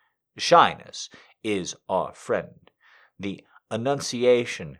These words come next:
that we are just about to walk through the door and through all the difficulties make a true beginning. I see somebody really likes this person. Shyness,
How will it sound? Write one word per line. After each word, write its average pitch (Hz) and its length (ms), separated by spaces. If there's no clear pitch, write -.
that 78 180
we 98 140
are 90 120
just 120 360
about 98 320
to 98 80
walk 95 320
through 104 160
the 87 100
door 87 580
and 82 120
through - 260
all 101 180
the 87 100
difficulties - 920
make 90 200
a 82 60
true - 540
beginning. - 300
I - 60
see - 260
somebody 76 280
really 69 160
likes 73 220
this 71 100
person. 71 280
Shyness, - 640